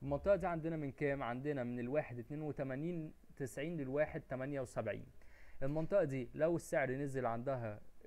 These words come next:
بكرة إن شاء الله مع الافتتاح وبدأ يظهر price action، هيكون فرصة ممتازة جدًا جدًا للشراء. طب ليه أنت متمسك بالشراء ليه؟ عشان لو بصينا على فريم الويكلي شايفين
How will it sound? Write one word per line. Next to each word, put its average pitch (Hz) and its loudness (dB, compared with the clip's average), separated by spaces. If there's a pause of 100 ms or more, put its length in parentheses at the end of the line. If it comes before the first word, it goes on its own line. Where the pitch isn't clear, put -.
(240)
بكرة 135 2
إن 117 -6
شاء 131 0
الله 135 2 (800)
مع 127 4
الافتتاح 123 -2 (300)
وبدأ 139 2
يظهر 135 -2 (240)
price 151 0
action، 170 0
هيكون 139 -2
فرصة 156 -4
ممتازة 139 0
جدًا 135 -2
جدًا 131 -2
للشراء. 117 -2 (400)
طب 131 2
ليه 190 6
أنت 175 2
متمسك 156 -2
بالشراء 147 0
ليه؟ 139 0 (420)
عشان 190 4
لو 139 6
بصينا 143 -2
على 131 2
فريم 139 0
الويكلي 147 0 (880)
شايفين 139 0